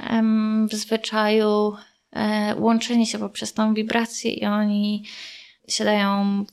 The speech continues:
w jednym pomieszczeniu lub niedaleko siebie i wszyscy, e, wydają takie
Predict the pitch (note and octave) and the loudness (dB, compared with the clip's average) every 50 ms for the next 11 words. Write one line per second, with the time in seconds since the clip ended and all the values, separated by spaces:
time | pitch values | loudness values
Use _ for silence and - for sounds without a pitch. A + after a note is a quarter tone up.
0 | - - A3+ A3+ A3 A3 G#3+ G#3 G#3 G#3 G#3+ G#3 G#3 G#3 - - G3+ G3 G3 G#3+ | -4 0 2 4 4 4 4 2 2 2 2 2 2 2 0 0 0 2 2 4
1 | A3+ A#3+ A#3 A3 G#3+ G#3+ G#3 G3+ G3+ G3+ G#3 G#3 G#3 - G3 - - - G#3 G3+ | 4 4 4 4 2 2 2 4 4 4 2 2 0 -4 -6 -6 -2 -2 -2 0
2 | G3+ A3 G#3+ G#3 - G3+ G3 - - - A3+ A3 - - - - G#3+ G#3+ G#3 G#3 | 2 2 2 2 0 -2 -2 -4 -2 -2 -2 -4 -6 -6 -8 -8 -4 -2 0 0
3 | G#3 G3+ G#3 - - - - - - - - - - _ - - G#3 F#3+ G3 G3 | 0 0 -4 -8 -12 -12 -12 -12 -14 -14 -16 -18 -20 _ -6 -4 -2 -2 -2 -2
4 | G3+ G3+ - - - G#3 G3+ G#3 G#3 G#3 G3 G3 G3+ G3 - G3+ G3 - - G3+ | -4 -4 -4 -4 -2 0 2 2 2 2 2 0 -2 -4 -6 -8 -8 -8 -8 -6
5 | G3+ G3 G3+ G3 F#3+ F#3+ | -6 -4 -2 -2 -4 -4